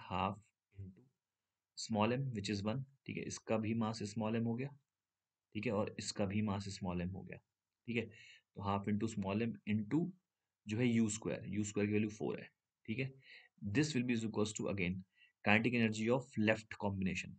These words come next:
ठीक है। अब kinetic energy of left combination कैसे लिखा जाएगा, हाफ mu v relative square, mu क्या हो गया, again m by टू आ जाएगा mu, ठीक है, यानी कि m की वैल्यू वन है तो हाफ into v relative square, ठीक है,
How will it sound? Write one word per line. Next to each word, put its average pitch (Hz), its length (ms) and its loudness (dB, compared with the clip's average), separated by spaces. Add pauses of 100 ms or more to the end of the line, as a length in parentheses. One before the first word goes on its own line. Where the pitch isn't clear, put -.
(600)
ठीक 110 120 -4
है। 101 60 0
अब - 640 -16 (180)
kinetic 131 300 2
energy 143 240 2
of 147 160 -4
left 135 280 0
combination 113 380 2
कैसे 110 180 2
लिखा 104 180 0
जाएगा, 104 300 -2 (240)
हाफ 113 240 2 (800)
mu 113 560 2 (640)
v 117 220 6
relative 90 340 2
square, - 200 -4 (120)
mu 123 220 2
क्या 123 100 4
हो 117 80 4
गया, 127 160 -4 (680)
again 117 320 4 (360)
m 117 120 4 (120)
by 92 80 4 (100)
टू - 120 -4
आ - 20 -6
जाएगा - 240 -4
mu, 76 200 -8 (260)
ठीक 107 120 -4
है, 120 80 0
यानी 101 240 2
कि 156 160 -2 (580)
m 104 80 2
की 101 60 4
वैल्यू 104 200 4
वन 113 160 -2
है 139 100 -2
तो 123 180 -2
हाफ 90 260 -4 (400)
into 107 340 0
v 110 180 6
relative 107 300 0
square, 110 240 -4 (320)
ठीक 113 120 -4
है, 117 100 -6